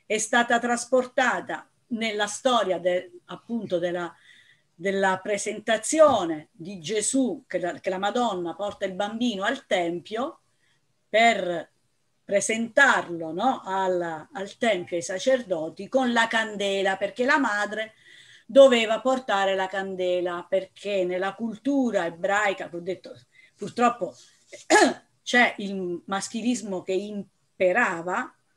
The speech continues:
e impera ancora in certi livelli, il, la donna era impura, cioè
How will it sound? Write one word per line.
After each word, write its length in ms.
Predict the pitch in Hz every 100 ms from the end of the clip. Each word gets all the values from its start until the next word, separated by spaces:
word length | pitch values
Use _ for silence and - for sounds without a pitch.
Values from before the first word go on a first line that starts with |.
| 151 - _ _ -
e 100 | -
impera 340 | 185 165 180 170
ancora 500 | 175 180 170 160 208 302
in 60 |
certi 300 | 165 180 -
livelli, 600 | 175 160 151 151 208 370 - _ - - - -
il, 580 | 311 359 269 214 185 - _ _ _ _ _ _ - -
la 260 | 214 247
donna 460 | 247 214 226 254 247
era 160 | 233 220
impura, 640 | 226 - 196 185 175 180
cioè 340 | - 214 170